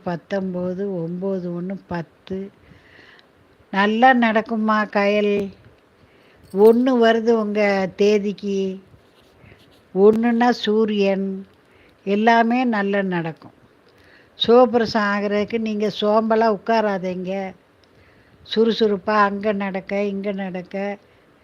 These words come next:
வேலைகள் செய்ய. காலையில ஒரு மணி நேரம் வாக்கிங், சாயந்தரம் ஒரு மணி நேரம் வாக்கிங், ஃப்ரூட்ஸு சாப்பிடுங்க.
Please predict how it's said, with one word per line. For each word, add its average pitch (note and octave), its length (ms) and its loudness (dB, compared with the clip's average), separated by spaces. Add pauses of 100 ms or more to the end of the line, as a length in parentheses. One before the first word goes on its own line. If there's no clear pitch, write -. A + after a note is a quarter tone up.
(320)
வேலைகள் G#3 560 2
செய்ய. F#3+ 760 -4 (1800)
காலையில A3 560 2
ஒரு G3+ 200 -2
மணி G3+ 200 -4
நேரம் F#3+ 340 -2
வாக்கிங், G3+ 600 -4
சாயந்தரம் G3 540 -4
ஒரு F3+ 160 -6
மணி F#3 200 -8
நேரம் F3+ 360 -8
வாக்கிங், F#3+ 560 -12 (1160)
ஃப்ரூட்ஸு A3+ 520 0
சாப்பிடுங்க. F#3 840 -6